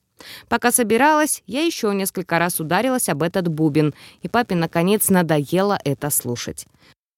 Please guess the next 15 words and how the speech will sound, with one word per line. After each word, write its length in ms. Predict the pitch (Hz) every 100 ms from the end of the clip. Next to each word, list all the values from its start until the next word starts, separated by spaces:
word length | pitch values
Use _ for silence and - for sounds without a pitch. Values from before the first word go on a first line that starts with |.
| _ _
"Джульетта, 720 | 220 247 359 226 165 - 180 175 _
вы 180 | 196 254
с 80 | 240
Офелией 500 | 202 - 349 302 160
не 160 | 180
хотите 540 | - 262 - 440 415 320
переехать 600 | 311 285 269 240 190 -
и 60 |
дать 260 | 208 233 -
нам 160 | 214 208
с 80 |
мамой 320 | 233 254 226 208
пожить 440 | 226 220 226 185
в 60 | -
тишине?" 640 | 240 - 311 320 208